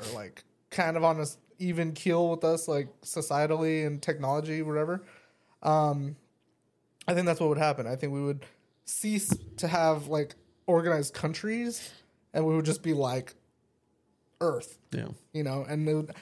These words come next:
Speaker 1: it would be the U S. Like, it sucks to say, but, like, <laughs> you know, the U S would be, like, in charge of that shit.
Speaker 2: We know. We know.
Speaker 1: <laughs>
Speaker 2: Yeah, come on. Come on. Yeah.
Speaker 1: Yeah, it, it would just be like, yeah, the,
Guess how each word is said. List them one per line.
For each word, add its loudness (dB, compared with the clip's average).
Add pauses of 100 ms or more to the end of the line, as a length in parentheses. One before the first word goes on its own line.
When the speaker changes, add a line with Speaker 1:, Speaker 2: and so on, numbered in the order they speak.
(180)
Speaker 1:
it 0
would 6
be 6
the 4
U 6
S. 2
Like, -2
it 0
sucks -6
to -6
say, -2
but, -2
like, 0
<laughs> 2
you 8
know, 10
the 8
U 8
S 6
would -2
be, 4
like, 4
in 2
charge 4
of 2
that 6
shit. 2
Speaker 2:
We 6
know. 6
We 6
know. 2
Speaker 1:
<laughs> 6
Speaker 2:
Yeah, 4
come 0
on. -6 (300)
Come 0
on. -10
Yeah. -4 (260)
Speaker 1:
Yeah, 4
it, 2
it 8
would 6
just 2
be 2
like, 6
yeah, 2
the, -2